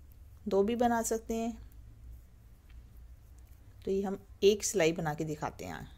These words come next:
आज हम एक बनाएंगे क्योंकि छोटी ड्रेस है।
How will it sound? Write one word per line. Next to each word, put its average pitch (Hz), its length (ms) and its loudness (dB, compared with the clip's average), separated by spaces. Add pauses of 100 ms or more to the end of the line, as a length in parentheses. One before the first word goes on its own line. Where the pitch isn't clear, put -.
(340)
आज 156 220 0
हम 196 140 -2 (100)
एक 190 220 2
बनाएंगे 175 340 -4
क्योंकि 220 240 -4
छोटी 196 340 0
ड्रेस 196 320 2
है। 359 100 0